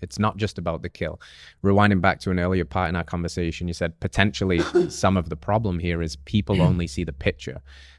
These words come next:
And they don't realize that what that picture represents is potentially years of hard work and skill acquisition, and that the picture of a person smiling over a dead animal to somebody that doesn't understand that just looks kind of weird.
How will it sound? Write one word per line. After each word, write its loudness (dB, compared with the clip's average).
And 4
they 8
don't 6
realize 2
that -4
what -4
that -4
picture -4
represents -4
is -4
potentially 0
years -2
of -6
hard -2
work -6
and -6
skill 2
acquisition, -6
and 2
that -2
the -6
picture 2
of 0
a -4
person -4
smiling -2
over -4
a -4
dead -2
animal -2
to -8
somebody 0
that -4
doesn't -4
understand -2
that -6
just -6
looks -6
kind -4
of -6
weird. 0